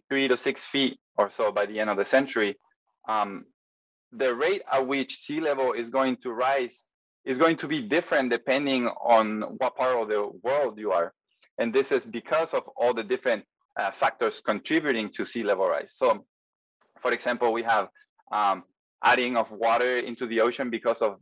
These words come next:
um, uh, glaciers melting, um, thermal expansion because the ocean is heating up. But then there's also, uh, the land itself that is either rising or lowering because of other, um, unrelated factors.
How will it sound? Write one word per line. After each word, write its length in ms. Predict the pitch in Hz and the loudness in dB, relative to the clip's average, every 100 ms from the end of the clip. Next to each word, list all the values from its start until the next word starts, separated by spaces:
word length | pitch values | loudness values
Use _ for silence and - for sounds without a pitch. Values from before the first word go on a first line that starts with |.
| - | -4
um, 460 | 107 101 98 95 - - | 0 0 0 -6 -10 -4
uh, 180 | 104 95 | -2 -2
glaciers 680 | 90 113 117 - 127 120 117 - _ - | 0 2 2 0 0 0 -2 -10 _ -4
melting, 600 | 110 107 110 131 135 147 _ _ _ - | 2 2 2 -2 -4 -6 _ _ _ -4
um, 540 | 101 101 98 101 98 - _ _ - | 0 0 0 -4 -8 -10 _ _ -6
thermal 260 | 143 139 123 | -2 0 0
expansion 760 | - - 131 165 - 120 117 | -2 -2 0 0 0 0 0
because 340 | 113 - 110 | -2 0 0
the 100 | 104 | 2
ocean 360 | - 117 113 113 | 0 0 0 -2
is 140 | 104 | -2
heating 320 | - 120 110 107 | -4 -4 0 2
up. 220 | 113 - _ _ _ - | 0 0 _ _ _ -2
But 140 | 120 | 0
then 180 | 127 123 | 0 0
there's 220 | 123 - | 0 -2
also, 640 | - 107 104 - 131 123 - _ _ - | 0 0 0 -2 0 0 -4 _ _ -2
uh, 380 | 113 107 104 98 123 | 0 2 2 -2 -2
the 240 | 117 110 | 0 2
land 360 | 113 131 175 170 | 2 2 0 0
itself 500 | 131 - 139 123 113 | -6 -2 0 0 0
that 160 | 117 113 | 0 0
is 260 | 110 101 - | -2 -8 -6
either 280 | 127 117 110 | -2 0 0
rising 560 | 120 131 135 - 127 120 | 0 0 -2 -6 -4 -2
or 140 | 107 | -2
lowering 560 | 113 135 139 127 117 113 _ _ | 0 0 2 -2 -4 -10 _ _
because 320 | 120 - 123 | -2 2 2
of 160 | 120 - - | 0 -2 0
other, 280 | 123 127 113 - | 2 0 -2 -4
um, 440 | 117 107 101 101 - - | 0 2 2 0 -6 -4
unrelated 560 | 127 135 127 117 107 - | -2 2 2 2 0 0
factors. 440 | 104 - 113 139 | -2 0 -2 -4